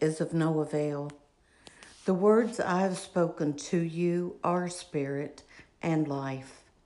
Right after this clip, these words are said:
But there are some of you who do not believe." Jesus knew from the beginning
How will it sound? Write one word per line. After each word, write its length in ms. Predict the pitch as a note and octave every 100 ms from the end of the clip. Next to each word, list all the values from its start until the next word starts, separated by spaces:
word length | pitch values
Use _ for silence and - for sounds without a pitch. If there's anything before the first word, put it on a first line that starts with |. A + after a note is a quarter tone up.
| _ _ _ - - - -
But 160 | F#3+ -
there 200 | C4+ C4
are 60 | G#3+
some 380 | - F#3 F3+
of 180 | F3 E3
you 520 | D#3+ E3+ E3+ E3+ E3+ -
who 120 | D#3+ F3+
do 180 | G3 G3
not 220 | F#3+ F3+
believe." 680 | D#3 E3 G3 F#3+ A#2+ - - - - - - _ _ _ -
Jesus 600 | - D#3 D#3 F3+ F3 -
knew 400 | F#3+ G#3 F3 D3
from 400 | - F3 E3 E3
the 120 | F3
beginning 800 | E3+ E3+ F3 F3 D#3+ C#3+ C#3